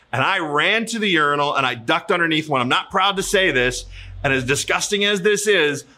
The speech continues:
I clung to the bottom of the urinal for life until the lights came back on.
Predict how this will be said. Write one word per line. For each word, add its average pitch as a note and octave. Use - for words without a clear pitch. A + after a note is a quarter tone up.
I C3+
clung F#3+
to E3
the D3
bottom E3+
of C#3+
the C#3+
urinal D3+
for C3
life C3
until B2
the A#2+
lights B2
came B2
back A#2+
on. G#2+